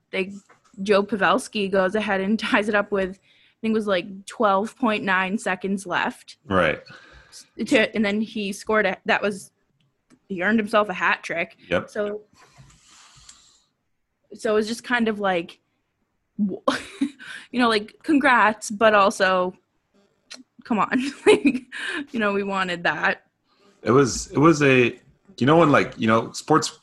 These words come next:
Speaker 2: commentators and podcasters and any media people, they get destroyed a lot whenever they're wrong. Um, but hardly do they ever get patted on the back when they're right.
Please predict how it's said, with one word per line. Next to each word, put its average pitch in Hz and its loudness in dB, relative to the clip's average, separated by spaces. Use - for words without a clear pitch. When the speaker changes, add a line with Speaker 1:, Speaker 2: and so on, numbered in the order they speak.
Speaker 2:
commentators 90 0
and 78 -6
podcasters 90 -2
and 80 -6
any 120 2
media 95 2
people, 80 -6
they 82 -6
get 113 -2
destroyed 95 -2
a 98 2
lot 107 0
whenever 90 -2
they're 82 -2
wrong. 82 -6
Um, 78 -4
but 87 0
hardly 123 2
do 82 -2
they 87 0
ever 85 -4
get - -4
patted 90 -2
on 78 -4
the 76 -12
back 80 -4
when 80 -8
they're - -12
right. 85 -4